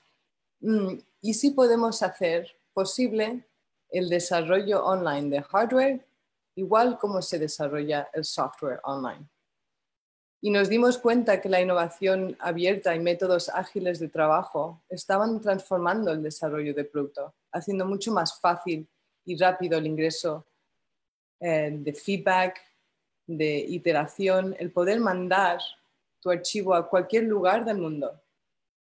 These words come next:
y además no tener que, pues, constantemente reinventar tus ideas, poder, mm,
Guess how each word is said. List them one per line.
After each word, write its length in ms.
y 200
además 500
no 200
tener 440
que, 480
pues, 160
constantemente 880
reinventar 720
tus 240
ideas, 400
poder, 500
mm, 280